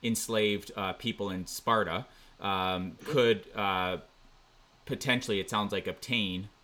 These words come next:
Speaker 1: uh, citizenship, right? If, uh, if, if they,
Speaker 2: Yes.
Speaker 1: if they fought. Um, was there any, uh, any other, uh, rewards that, uh, uh, hoplites could obtain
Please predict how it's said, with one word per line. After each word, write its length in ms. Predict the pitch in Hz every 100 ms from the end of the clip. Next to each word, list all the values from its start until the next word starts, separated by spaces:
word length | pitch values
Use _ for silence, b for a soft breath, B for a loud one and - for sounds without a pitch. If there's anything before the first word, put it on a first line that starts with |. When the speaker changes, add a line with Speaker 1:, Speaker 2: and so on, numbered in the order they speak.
| -
Speaker 1:
uh, 160 | 98 95
citizenship, 760 | - 131 117 95 82 85 92 - - - _ _ _
right? 240 | 98 107
If, 220 | 104 - 104
uh, 340 | 92 90 90 -
if, 240 | 104 92 -
if 140 | 101
they, 100 | 101 92
Speaker 2:
Yes. 160 | -
Speaker 1:
if 100 | 104
they 120 | 98
fought. 360 | 90 92 104 - - B B B B
Um, 360 | 113 117 113 113 -
was 200 | 131 127
there 120 | 131
any, 460 | 143 160 156 147 - 117
uh, 400 | 110 107 104 101 -
any 540 | 120 120 117 113 - -
other, 480 | 120 113 101 92 92 - -
uh, 200 | 104 98 104
rewards 720 | 110 107 107 104 95 - - 117
that, 560 | 107 101 92 92 - -
uh, 360 | 95 92 90 - - _ _ _ _ _
uh, 240 | 104 95 92 - - _ _ -
hoplites 600 | 143 135 98 82 - - _ -
could 200 | 135 117
obtain 580 | 117 - 131 110 90 90